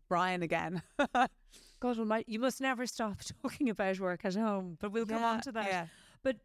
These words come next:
Speaker 2: bricks and mo-, or rather pop-ups, tell us
Speaker 1: Mm.
Speaker 2: about how that all came about.
Speaker 1: Um, pop-ups.
Speaker 2: Was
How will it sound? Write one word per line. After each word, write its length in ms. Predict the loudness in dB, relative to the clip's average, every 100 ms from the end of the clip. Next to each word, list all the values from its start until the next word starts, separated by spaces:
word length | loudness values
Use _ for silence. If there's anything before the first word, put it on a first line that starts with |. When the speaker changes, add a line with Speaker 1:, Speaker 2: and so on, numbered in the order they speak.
| -6
Speaker 2:
bricks 260 | -4 -2 -2
and 80 | -2
mo-, 120 | -2
or 240 | 0 2 2
rather 280 | 2 0
pop-ups, 600 | -2 0 0 0 -2 -6 -10
tell 200 | -4 0
us 140 | 0 -2
Speaker 1:
Mm. 20 |
Speaker 2:
about 340 | -2 0 0
how 300 | -2 -2 -2
that 320 | 0 0 0 -2
all 200 | -4 -4
came 280 | -2 0 0
about. 520 | 0 0 -2 -4 -8 -14 _ -20 _ _ _ _ _ -4
Speaker 1:
Um, 580 | -2 0 0 0 0 -4 _ _
pop-ups. 1120 | -8 -2 -2 -2 -2 0 0 -4 -14 -14
Speaker 2:
Was 0 | -16